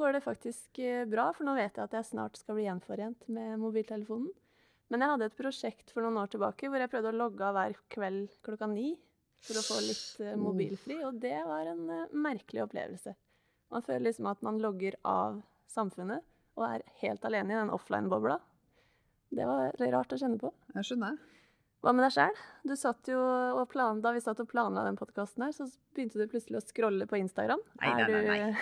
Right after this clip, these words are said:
Speaker 1: <laughs> er du mobilavhengig?
Speaker 2: Eh, ja, ja. <laughs> Det er jeg.
Speaker 1: <laughs> Svaret er ja. I dag har vi invitert en som brenner for dette temaet. Han er tidligere Google-topp, har skrevet en bok som heter Logg av, sammen med Thomas Moen, og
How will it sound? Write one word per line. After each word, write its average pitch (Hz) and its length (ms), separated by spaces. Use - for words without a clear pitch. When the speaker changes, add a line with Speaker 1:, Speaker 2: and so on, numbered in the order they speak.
Speaker 1:
<laughs> 277 100
er 233 80
du 226 140
mobilavhengig? 208 640
Speaker 2:
Eh, 139 220
ja, 180 340
ja. 196 200
<laughs> - 400
Det 226 100
er 196 180
jeg. - 220
Speaker 1:
<laughs> - 500
Svaret 214 340
er 240 220
ja. 202 80
I 262 80
dag 269 220
har 262 100
vi 262 80
invitert 254 480
en 226 220
som 226 220
brenner 214 340
for 226 100
dette 208 160
temaet. 233 380
Han 240 160
er 240 80
tidligere 208 480
Google-topp, 202 680
har 262 100
skrevet 233 400
en 226 100
bok 240 260
som 254 140
heter 240 240
Logg 208 300
av, 262 240
sammen 214 320
med 214 140
Thomas 214 340
Moen, 285 320
og - 60